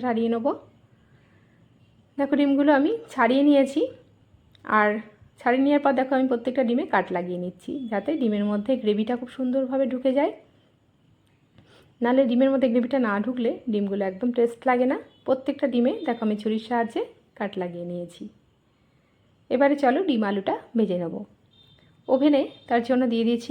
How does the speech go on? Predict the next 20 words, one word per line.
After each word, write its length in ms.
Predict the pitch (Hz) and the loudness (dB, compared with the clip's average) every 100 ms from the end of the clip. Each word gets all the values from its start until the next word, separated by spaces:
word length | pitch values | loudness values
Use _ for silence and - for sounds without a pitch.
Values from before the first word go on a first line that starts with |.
| 294 | -4
একটা 180 | - 403 - - | -4 -6 -8 -10
ননস্টিকের 480 | 196 202 - 220 247 240 | -6 -6 -8 -4 -2 0
কড়াই। 240 | 233 285 466 - _ _ _ _ _ _ | 2 2 -2 -12 _ _ _ _ _ _
কড়াইটা 340 | 269 277 302 285 330 247 | 4 4 4 2 4 4
গরম 200 | 233 254 | 4 4
হলে 160 | 269 320 - - _ - - - | 2 2 0 -10 _ -20 -10 -2
তারপরে 280 | 254 277 285 | 0 2 2
আমি 100 | 285 247 | 2 0
দিয়ে 120 | 247 254 | 0 2
দেবো 140 | 330 539 - | 0 -2 -6
সর্ষের 300 | 208 - 185 | -8 -8 -10
তেল। 120 | - - - _ _ _ - | -10 -12 -14 _ _ _ 0
তোমরা 160 | 285 302 | 2 4
চাইলে 180 | 285 294 | 4 4
এখানে 200 | 294 392 - | 2 -2 -2
সাদা 160 | 220 220 | -2 0
তেলেও 180 | 226 294 | 0 2
করতে 200 | 294 285 285 | 0 0 4
পারো, 160 | 269 381 - _ _ _ _ _ _ _ _ _ _ _ _ _ 233 | 4 4 -4 _ _ _ _ _ _ _ _ _ _ _ _ _ -4
অসুবিধা 360 | 233 262 247 | -2 -2 -2